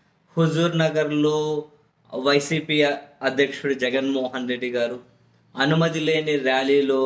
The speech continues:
పాల్గొన్నారని చెప్పి ఒక కేసు నమోదైతే, దానికి సంబంధించి మన గురువారం రోజు నాంపల్లిలోని ప్రజాప్రతినిధుల కోర్టు అనేది సమన్లు జారీ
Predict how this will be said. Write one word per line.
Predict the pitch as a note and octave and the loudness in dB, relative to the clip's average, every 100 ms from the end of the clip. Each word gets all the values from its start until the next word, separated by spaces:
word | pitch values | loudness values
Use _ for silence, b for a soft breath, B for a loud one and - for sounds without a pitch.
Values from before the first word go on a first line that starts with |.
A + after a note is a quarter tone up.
| C3 C3 _ C3+ | 0 -4 _ 0
పాల్గొన్నారని | C3 C3+ C#3 C3 C3 B2+ | 2 2 0 0 -2 -2
చెప్పి | A#2+ A#2+ | -4 -6
ఒక | A#2 | -8
కేసు | A2+ B2+ C3 C3 | -4 -4 -2 -4
నమోదైతే, | B2 B2 A#2 A#2 A#2 - _ _ _ _ C3 | -6 -6 -4 -4 -4 -18 _ _ _ _ -2
దానికి | D3+ D3+ D3 D3 | 2 2 2 0
సంబంధించి | D3 D3 D3 D3 D3 C#3 | -2 -2 0 0 0 0
మన | C#3 C3 A#2 C3+ | -2 -4 -4 0
గురువారం | C#3 C#3 C3+ C3 C3 | 2 2 0 -2 -2
రోజు | C3 C3 C3+ b b _ | -2 -2 -6 b b _
నాంపల్లిలోని | B2 C3 C#3+ C#3+ C#3+ C3+ C3 C3 | -2 0 0 2 0 2 0 0
ప్రజాప్రతినిధుల | C3 B2+ C#3 C3+ C3 B2+ B2+ B2 A#2 | -2 2 2 2 -2 -2 -4 -2 -4
కోర్టు | - C#3+ C#3 C#3+ C#3 | -2 2 2 0 0
అనేది | C3+ B2+ B2+ B2 | 0 0 -4 -6
సమన్లు | B2+ A#2+ C3 B2+ | -6 -4 -2 -2
జారీ | B2 A#2 | 0 -2